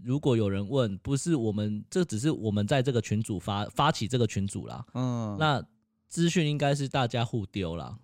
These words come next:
Speaker 2: 对，互相交流，交流啦。
Speaker 1: 对，对，对，对，对。
Speaker 2: 对，那，呃，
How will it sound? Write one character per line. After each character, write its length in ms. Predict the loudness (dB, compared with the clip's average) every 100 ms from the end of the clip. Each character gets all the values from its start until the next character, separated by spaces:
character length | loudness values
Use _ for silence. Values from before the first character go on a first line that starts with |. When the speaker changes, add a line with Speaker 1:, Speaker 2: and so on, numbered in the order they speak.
| _
Speaker 2:
对， 120 | -4
互 160 | 4 4
相 220 | 4 0
交 240 | 2 0 0
流， 220 | -2 -6
交 240 | -6 -4
流 160 | -6 -4
啦。 180 | 0 2
Speaker 1:
对， 220 | 2 0
对， 180 | -2 -2
对， 180 | -4
对， 0 |
对。 220 | -6 -8 -4
Speaker 2:
对， 260 | -4 -4
那， 680 | -4 -2 -2 -2 -4 -4 -8 -10 _ -12
呃， 1300 | -6 -4 -4 -4 -6 -6 -8 -8 -10 -12 -14 -14